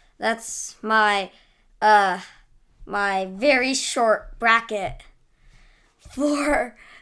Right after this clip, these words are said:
the conference championships and Super Bowl. I'm going Eagles on this, on the Super Bowl run. But anyway, let's get to Bengals Chiefs. An important thing to note is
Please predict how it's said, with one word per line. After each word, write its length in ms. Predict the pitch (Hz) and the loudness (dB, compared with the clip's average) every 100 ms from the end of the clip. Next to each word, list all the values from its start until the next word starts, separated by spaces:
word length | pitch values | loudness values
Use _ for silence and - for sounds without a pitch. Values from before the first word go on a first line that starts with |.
| - | -12
the 160 | 233 | -10
conference 720 | 254 - 269 285 262 254 226 - | -8 -8 -6 -6 -4 -8 -8 -10
championships 880 | 262 240 233 247 214 - 226 220 | -4 -4 -4 -8 -8 -8 -8 -8
and 200 | 214 202 | -8 -8
Super 340 | 190 233 226 214 | -8 -10 -8 -10
Bowl. 200 | 196 190 | -4 -2
I'm 360 | 214 226 214 - | -2 -2 -6 -4
going 380 | 277 285 240 185 | 2 2 0 -4
Eagles 420 | 403 233 214 196 185 | -10 -8 -4 -4 -4
on 260 | 165 175 | -8 -8
this, 360 | 170 165 185 - - - - - | -8 -8 -10 -14 -20 -20 -20 -4
on 220 | 214 208 | -2 0
the 100 | 196 | -4
Super 400 | 202 277 277 247 | -6 -6 -6 -8
Bowl 280 | 226 233 220 | -8 -6 -4
run. 500 | 226 226 220 214 214 - _ _ _ _ - 233 _ _ - | -2 0 0 -2 -8 -20 _ _ _ _ -20 -20 _ _ -2
But 140 | 294 | 2
anyway, 640 | 294 262 247 226 220 226 - _ - | 2 2 2 4 4 2 -6 _ -12
let's 280 | - 285 285 | 0 0 0
get 320 | 294 269 - | 2 2 2
to 260 | - 254 220 - | -8 -10 -10 -2
Bengals 580 | 247 208 202 180 185 - | 0 0 -4 -6 -8 -12
Chiefs. 480 | - 349 302 - - - - - | -6 -4 -4 -6 -18 -20 -20 -12
An 80 | 262 | -6
important 500 | 254 - 247 247 220 | -6 -4 -4 -4 -8
thing 180 | 226 202 | -6 -6
to 120 | 220 | -6
note 320 | 240 359 440 - | 4 6 6 2
is 260 | 277 269 | 0 0